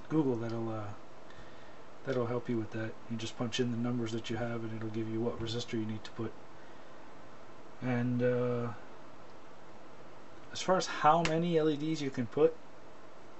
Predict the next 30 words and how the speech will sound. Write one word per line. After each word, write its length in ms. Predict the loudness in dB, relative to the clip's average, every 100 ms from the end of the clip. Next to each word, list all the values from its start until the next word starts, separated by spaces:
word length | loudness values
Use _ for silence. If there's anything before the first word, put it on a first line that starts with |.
| -8 -2
I 80 | 2
don't 120 | 4
know. 220 | 2 0 0
I 100 | -2
put 260 | -2 -2
quite 180 | 4 4
a 40 | 4
few 260 | 2 4
on 140 | 4 2
this 120 | 0
the 160 | 0
other 160 | 2 2
day 300 | 0 0 -2
and, 420 | -2 -4 -4 -4
uh, 280 | -2 -2 -4 -2
it 120 | 0
just 200 | 0 -2
powered 340 | -2 2 2 2
them 120 | -2
all. 220 | -2 -4 -6 -8 -8 -8 -4
It 100 | 0
didn't 240 | 0 0
care. 260 | -2 -4 -4 -6 -8 -8 -8 -8 -8 -8 -8 -8 -8 -8 -8 -8
It's 160 | -2 6
all 180 | 8 8
relevant 460 | 6 4 0 -2
to 120 | -2
how 100 | 0
much 220 | 0 -2 0
power 440 | 2 4 2 0